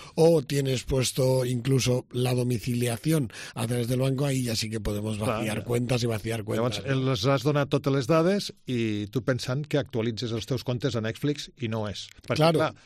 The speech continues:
Speaker 2: eh, aquest correu, eh, amb la intel·ligència artificial te'l claven al Netflix.
Speaker 1: Sí, sí.
Speaker 2: I
Speaker 1: Fi-, mira, fi-, fijaros en una cosa, es decir, y, y todo el programa va, va a través de, de esto y de,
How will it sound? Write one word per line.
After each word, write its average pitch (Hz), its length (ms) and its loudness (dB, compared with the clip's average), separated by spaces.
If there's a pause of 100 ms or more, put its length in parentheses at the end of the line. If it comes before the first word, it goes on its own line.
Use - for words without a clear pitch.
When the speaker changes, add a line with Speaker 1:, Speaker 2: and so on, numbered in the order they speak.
(180)
Speaker 2:
eh, 131 220 -2
aquest 135 260 -2
correu, 156 540 2
eh, 135 460 -2 (200)
amb 127 140 -2
la 135 120 0
intel·ligència 135 480 0
artificial 147 460 -2
te'l 131 200 -2
claven 143 300 0
al 120 120 -4
Netflix. - 540 -6 (280)
Speaker 1:
Sí, 143 120 -2
sí. 160 220 4 (160)
Speaker 2:
I 147 80 -4
Speaker 1:
Fi-, 156 220 2
mira, 165 300 6 (100)
fi-, 131 200 0
fijaros 151 540 2
en 190 60 8
una 170 220 6
cosa, 123 260 2
es 135 100 0
decir, 143 240 2 (160)
y, 131 100 -4
y - 20 -2
todo 147 200 4
el 180 120 6
programa 156 480 2
va, 147 260 0
va 131 340 -2
a 135 160 0
través 127 360 0
de, 123 240 0
de 123 240 -2
esto 139 260 0
y 131 120 2
de, 110 380 -2